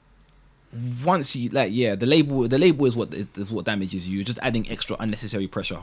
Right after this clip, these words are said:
I think there's, with, with relationships nowadays, it's, it, it seems like it's one of those things where if you're not in a relationship, you're the weird one. And with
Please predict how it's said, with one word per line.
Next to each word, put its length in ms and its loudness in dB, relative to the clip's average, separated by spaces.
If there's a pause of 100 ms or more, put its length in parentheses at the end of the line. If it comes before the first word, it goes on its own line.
(100)
I 80 -8
think 280 -4 (1900)
there's, 380 0 (540)
with, 420 2
with 180 4
relationships 460 2
nowadays, 600 0 (380)
it's, 440 0 (180)
it, 180 -2
it 140 -2
seems 220 2
like 140 0
it's 100 -2
one 100 0
of 80 2
those 200 2
things 260 0
where 160 0
if 200 -4
you're 80 4
not 140 2
in 60 -2
a 60 0
relationship, 480 -2
you're 140 2
the 80 -2
weird 260 2
one. 240 -8 (400)
And 360 0 (640)
with 420 2